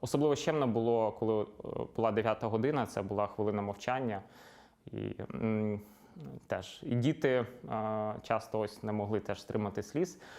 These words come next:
Але позаяк, е, відчуття єдності з іншими, що вони не самі, що вони, е, про них турбуються, піклуються. І оце спілкування з однолітками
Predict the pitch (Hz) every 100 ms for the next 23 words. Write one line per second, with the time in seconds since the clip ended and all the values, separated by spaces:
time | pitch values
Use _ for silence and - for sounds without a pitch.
0 | - - - 151 202 269 - - - -
1 | - - 131 139 165 202 - - 127 120
2 | 117 117 - - - _ _ - 127 -
3 | 135 139 113 127 123 117 - 113 143 175
4 | - 139 123 117 117 120 110 104 135 160
5 | 160 - 117 107 113 117 107 - - -
6 | - - 107 104 - - 139 151 - 139
7 | 123 147 147 143 117 123 131 147 147 147
8 | - 127 123 120 117 110 107 107 123 -
9 | 120 - 120 113 107 131 143 - 104 101